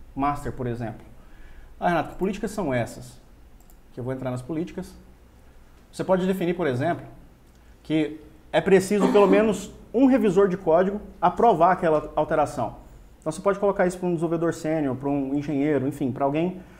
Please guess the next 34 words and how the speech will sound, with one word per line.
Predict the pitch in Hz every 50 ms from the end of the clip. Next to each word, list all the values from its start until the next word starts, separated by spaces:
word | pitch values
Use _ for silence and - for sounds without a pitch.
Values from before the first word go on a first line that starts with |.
| - - -
é, | 143 143 143 139 131 - - - - - - -
da | 147 151 151
equipe | 151 151 - 175 170 -
que | 175 -
tenha | - 180 175 170
condição | 175 190 190 190 - 202 208
de | 185
avaliar | 170 160 160 147 147 139
o | 131 123
código. | - 135 117 110 101 - - - - - - - - - - - - - -
Você | - - 147
pode | - 180 180 185
definir | 185 202 190 - 196 185 202
que | 196 -
é | 185
obrigatório | 185 220 262 233 262 226 240 196 - - 160 151 160 156 120 117 - - - - - - - - - _ _
linkar | - 151 190 196 185 185 185 185 208 226 226 - -
o | 202 175 202 247
item | 247 - 247
de | 226 233
trabalho | 233 214 196 175 165 170 180 180
do | 185
backlog | 185 175 170 170 156 143 147 165 190 196 202 196 - -
ao | 165 190 233 226
commit, | - - 156 143 131 110 - - - - - - - _
porque | _ - - 160
aí | 165
você | 165 185 185 190
tem | 185 202 196
sempre | 185 - 254 254 247 247
a |
rastreabilidade | 214 240 233 247 226 202 208 208 185 151 151 165 - 214 220
do | 214
que, | - -